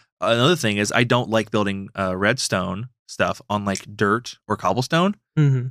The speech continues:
Speaker 1: Ideally, with a large, complex redstone build, you would have, like, distinct colored blocks. Like, the best way to do it would be,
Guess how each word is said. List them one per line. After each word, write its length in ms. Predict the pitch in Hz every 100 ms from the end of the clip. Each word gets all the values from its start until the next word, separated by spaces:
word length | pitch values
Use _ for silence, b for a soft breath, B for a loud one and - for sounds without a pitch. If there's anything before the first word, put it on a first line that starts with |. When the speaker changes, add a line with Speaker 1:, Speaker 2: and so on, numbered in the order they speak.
| -
Speaker 1:
Ideally, 400 | 120 110 135 135
with 160 | 123 117
a 80 | 104
large, 560 | 104 104 110 110 101
complex 500 | - 107 101 101 101
redstone 360 | 104 95 98 95
build, 400 | 151 180 123 165
you 160 | 143 110
would 100 | 104
have, 200 | 104 98
like, 280 | 101 95 - _ -
distinct 580 | 113 - - 131 123 -
colored 440 | - 117 110 101
blocks. 440 | 107 98 - - -
Like, 140 | 98 -
the 100 | 101
best 300 | 117 98 -
way 60 |
to 40 | 98
do 120 | 98
it 40 | 82
would 140 | 92
be, 280 | 98 98